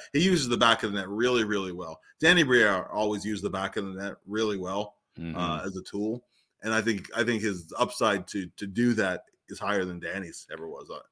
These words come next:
Speaker 2: I,
Speaker 1: he's,
Speaker 2: I think you
Speaker 1: he's really
Speaker 2: see
Speaker 1: good at it.
Speaker 2: in some of his highlights, you see an innocuous play that turns into something spectacular very
Speaker 1: Yeah.
Speaker 2: quickly. Uh, what about Gauthier? What have you, I mean, what have you seen out of him?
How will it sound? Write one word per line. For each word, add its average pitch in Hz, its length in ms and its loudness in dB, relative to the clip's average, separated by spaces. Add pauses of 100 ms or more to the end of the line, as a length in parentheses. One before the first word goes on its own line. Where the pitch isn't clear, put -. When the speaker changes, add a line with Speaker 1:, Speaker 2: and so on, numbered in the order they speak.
(100)
Speaker 2:
I, 101 100 -2
Speaker 1:
he's, 98 40 0
Speaker 2:
I 143 140 4
think 190 160 2
you 294 80 4
Speaker 1:
he's - 60 2
really 87 60 2
Speaker 2:
see 131 180 2
Speaker 1:
good - 20 -8
at - 60 -12
it. - 520 -8
Speaker 2:
in 107 80 2
some 127 140 2
of 120 80 2
his 107 120 0
highlights, 107 380 6
you 101 120 0
see 120 240 2
an 101 100 4
innocuous 98 840 4
play 92 420 0
that 82 160 -4
turns 90 300 -4
into 82 240 -6
something 80 340 -6
spectacular 82 680 -6
very 78 200 -6
Speaker 1:
Yeah. 90 80 -4
Speaker 2:
quickly. - 400 -12 (460)
Uh, 95 120 2
what 147 140 6
about 147 180 10
Gauthier? 113 380 6
What 90 120 2
have 95 100 2
you, 101 140 -6
I 95 40 -2
mean, 92 160 0
what 104 80 0
have 107 80 -2
you 92 60 -2
seen 98 200 -4
out 85 140 0
of 71 80 -6
him? 76 220 -4